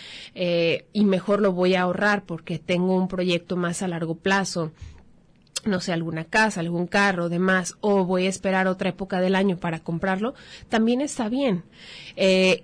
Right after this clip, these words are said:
y es importante, entonces, eh,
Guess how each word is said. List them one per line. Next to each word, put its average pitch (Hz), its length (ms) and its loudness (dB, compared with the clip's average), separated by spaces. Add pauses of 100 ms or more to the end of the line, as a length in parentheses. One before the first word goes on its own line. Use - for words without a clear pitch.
y 233 160 6
es 233 180 2
importante, 214 920 0
entonces, 196 760 -2 (340)
eh, 180 600 2